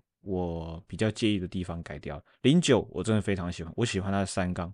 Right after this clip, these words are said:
我喜欢它的电控，但是它有两个点，我心里的坎过不去，就是头灯。<laughs> 头灯我真的，这种外形的东西见仁见智，我真的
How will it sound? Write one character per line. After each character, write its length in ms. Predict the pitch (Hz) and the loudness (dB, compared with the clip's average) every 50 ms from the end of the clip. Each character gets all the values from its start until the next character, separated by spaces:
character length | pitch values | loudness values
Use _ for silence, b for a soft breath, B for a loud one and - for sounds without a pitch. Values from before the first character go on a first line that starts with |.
| - _ | -8 _
我 100 | 104 98 | -6 -6
喜 160 | - - 85 | -4 -4 -6
欢 100 | 85 85 | -6 -4
它 120 | 92 92 | -4 -4
的 100 | 87 82 | -6 -6
电 240 | - - 87 73 76 | -6 -6 -6 -6 -6
控， 180 | - - 85 - _ _ _ _ | -8 -10 -12 -12 _ _ _ _
但 180 | 139 143 143 | 0 0 0
是 160 | - - 147 | 0 -2 -6
它 200 | 123 - - 143 | -6 -2 -2 0
有 120 | 139 123 117 | 0 0 0
两 260 | 117 117 92 82 82 | 0 -2 -2 -4 -4
个 120 | - - | -6 -8
点， 280 | - - - 78 73 - _ _ _ _ _ _ _ _ | -8 -6 -8 -10 -10 -12 _ _ _ _ _ _ _ _
我 100 | 95 90 | -8 -6
心 220 | - - 107 101 | -2 0 2 2
里 80 | 98 90 | 2 2
的 80 | 90 | 0
坎 220 | 82 - - 80 - | -2 -2 -4 -6 -4
过 180 | - - 85 | -4 -6 -6
不 80 | 82 - | -6 -6
去， 260 | - - 85 76 - _ _ _ | -10 -10 -10 -12 -12 _ _ _
就 100 | - 104 | -4 -4
是 240 | 95 104 98 90 - _ _ _ _ _ | -2 -2 -2 -4 -6 _ _ _ _ _
头 180 | - - 107 101 | -4 0 0 2
灯。 260 | - 110 117 117 120 - - _ _ | 2 2 2 0 0 -4 -10 _ _
<laughs> 320 | _ _ _ _ _ _ _ | _ _ _ _ _ _ _
头 140 | - 107 104 | -2 2 4
灯 120 | 120 123 | 6 6
我 80 | 117 101 | 6 4
真 140 | 101 104 | 4 4
的， 100 | 104 98 | 2 2
这 120 | 92 - 139 | 2 2 2
种 100 | 127 110 | 4 6
外 160 | 98 120 110 | 6 6 6
形 180 | 95 - 92 90 | 6 2 -4 -4
的 80 | 92 | -4
东 140 | 92 92 92 | -4 -4 -4
西 60 | 92 | -4
见 160 | 90 - 95 | -4 -4 -4
仁 100 | 85 87 | -4 -4
见 180 | 87 - 87 85 | -6 -6 -6 -6
智， 140 | 82 85 - | -6 -8 -6
我 140 | - 87 87 | -4 -4 -2
真 160 | - 104 104 | 0 2 2
的 180 | 98 95 90 | 2 2 0